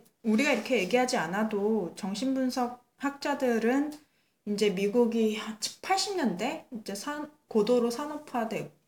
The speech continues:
산업화도 아니죠, 뭐. 그 산업화를 지나서 막 이렇게 검-,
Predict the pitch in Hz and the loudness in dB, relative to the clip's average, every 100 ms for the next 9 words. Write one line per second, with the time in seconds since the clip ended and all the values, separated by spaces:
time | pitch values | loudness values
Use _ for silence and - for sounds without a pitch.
0 | _ - - 294 320 - 285 247 175 175 | _ -16 -8 -8 -8 -10 -6 -6 -6 -8
1 | 185 180 180 180 - _ _ - 214 202 | -6 -6 -6 -8 -12 _ _ 4 6 6
2 | 302 311 320 277 220 - 190 196 196 185 | 2 -4 -2 -2 0 -2 -2 -4 -4 -4
3 | 175 170 180 175 - 190 175 175 | -4 -4 -4 -4 -8 -6 -4 -6